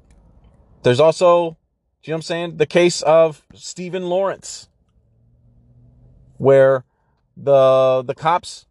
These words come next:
uh, fucked up on an investigation, and instead, what did they do when they fucked up on the investigation? So the, the cops didn't have to,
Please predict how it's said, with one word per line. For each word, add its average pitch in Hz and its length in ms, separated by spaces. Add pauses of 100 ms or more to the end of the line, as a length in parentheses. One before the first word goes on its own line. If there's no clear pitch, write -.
(440)
uh, 127 220
fucked - 360
up 175 160
on 143 140
an 139 120
investigation, 147 800 (360)
and 143 180
instead, 160 640
what 151 160
did 156 80
they 156 140
do 170 380 (440)
when 135 160
they 139 80
fucked 160 260
up 156 100
on 151 120
the 151 80
investigation? 151 640
So 151 220
the, 143 200
the 127 160
cops 156 340
didn't 147 260
have 143 200
to, 131 340